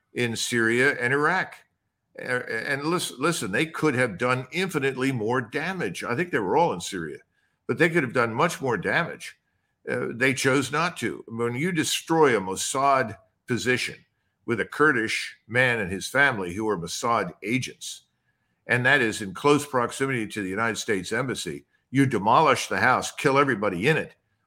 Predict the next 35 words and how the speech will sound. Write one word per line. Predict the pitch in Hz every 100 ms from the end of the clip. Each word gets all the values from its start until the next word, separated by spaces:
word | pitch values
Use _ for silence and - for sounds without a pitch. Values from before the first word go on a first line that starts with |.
| -
but | 120 117
you | 117
do | 104 95
no | 104 160
damage | 127 113 147 113 92 -
to | - 104 -
anything | 131 151 - 117
that | 110 95
is | 87
American | 98 120 131 - 113
or | 98
American | 98 113 107 92
personnel, | 85 104 - 87 160 107 87 _ _ _
that | - 165
should | 127 90
tell | 127 107
everyone | 175 180 82 82 101 120 _ _ _
they | - 117 151
have | 95 95 120 - -
extraordinary | 107 - - 135 151 90 87 120 -
technology | 127 143 170 208 190 95 - _ _ _ _ _ _ -
that | 107 147
can | 170 156
be | 131
used | 117 147 147 139
against | 101 117 123 - 117
us | 123 -
all | 98 113
over | 104 110
the |
region. | 117 175 131 98
They | 110 127
have | 110 127 147
hypersonic | 110 113 127 127 98 104 117
missiles. | 135 196 - - -